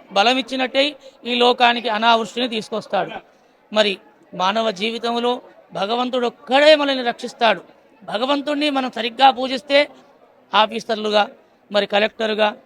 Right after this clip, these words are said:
ఒక ఎస్పీగా, ఒక రాష్ట్రపతిగా, ఒక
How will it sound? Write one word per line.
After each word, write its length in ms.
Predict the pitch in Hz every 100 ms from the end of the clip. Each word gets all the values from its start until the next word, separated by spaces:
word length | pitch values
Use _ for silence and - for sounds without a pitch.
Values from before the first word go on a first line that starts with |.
| _ -
ఒక 120 | 196
ఎస్పీగా, 680 | 202 196 208 - 220 208 208 - - _
ఒక 160 | 202 220 208 - _ _ -
రాష్ట్రపతిగా, 800 | 170 196 214 220 214 208 208 202 - _ _
ఒక 140 | 214